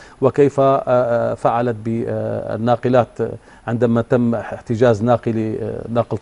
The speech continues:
النفط الإيراني، كيف كم، كيف تصرفت الحكومة الإيرانية. إ-، إذن إيران تلسع كالنحل وتحقق ما تريد من خلال حرسها الثوري وسياسة الخارجية من خلال، آه، ظريف. الأتراك في حال تخبط،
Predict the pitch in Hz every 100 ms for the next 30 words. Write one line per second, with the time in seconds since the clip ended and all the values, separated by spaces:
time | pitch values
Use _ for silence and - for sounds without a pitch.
0 | - 123 - 107 117 120 120 117 123 -
1 | 113 127 117 - - - - - - 123
2 | 120 - - 120 113 117 113 - 110 123
3 | 113 110 117 117 131 151 180 190 185 165
4 | 190 196 - 127 131 151 175 - - -
5 | - 151 147 - 123 - 127 139 - 156
6 | 131 113 123 - - 123 117 110 117 117
7 | 127 110 - 113 110 - 117 - 117 -
8 | 127 127 139 120 120 - 113 110 107 -
9 | 104 104 117 117 123 - - - 110 -
10 | 107 104 65 50 - - - - - -
11 | - - - 117 98 95 - - - -
12 | 151 151 165 151 - 127 123 117 123 123
13 | 117 143